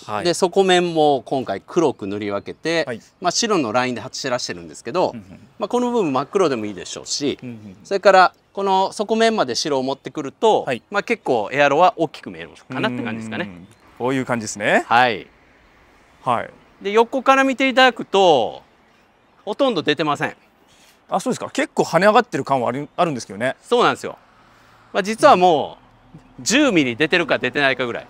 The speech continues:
Speaker 1: へー。
Speaker 2: 純正から、
Speaker 1: はい。
Speaker 2: ぐらいで抑えてるんで、
Speaker 1: うん。
Speaker 2: はい。まあ、この辺りの、ちょっ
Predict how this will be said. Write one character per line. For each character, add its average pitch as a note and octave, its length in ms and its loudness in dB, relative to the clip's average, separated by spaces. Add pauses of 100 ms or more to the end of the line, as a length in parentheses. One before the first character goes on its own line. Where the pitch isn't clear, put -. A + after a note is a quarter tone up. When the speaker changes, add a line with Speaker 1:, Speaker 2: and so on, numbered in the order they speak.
(140)
Speaker 1:
へ C#3+ 560 -2
ー。 - 20 -6
Speaker 2:
純 C#3 160 0
正 C3 180 0
か B2+ 120 2
ら、 F2+ 140 -4 (300)
Speaker 1:
は C3+ 120 4
い。 - 20 6
Speaker 2:
ぐ A3+ 40 8
ら F#3+ 100 8
い F3 40 4
で F3 140 0
抑 C3+ 300 -2
え A#2+ 40 -6
て A2 80 -8
る F2 80 -8
ん D#2+ 80 -16
で、 F2+ 220 -8 (200)
Speaker 1:
う B2+ 40 -10
ん。 C3 180 -8
Speaker 2:
は B2 200 4
い。 G2+ 120 -6 (380)
ま F3+ 120 6
あ、 E3 40 2
こ G3 160 2
の G3 80 6
辺 C3+ 240 4
り - 20 -10
の、 F#2 160 -8 (640)
ち - 80 -4
ょ D3+ 60 2
っ - 40 -2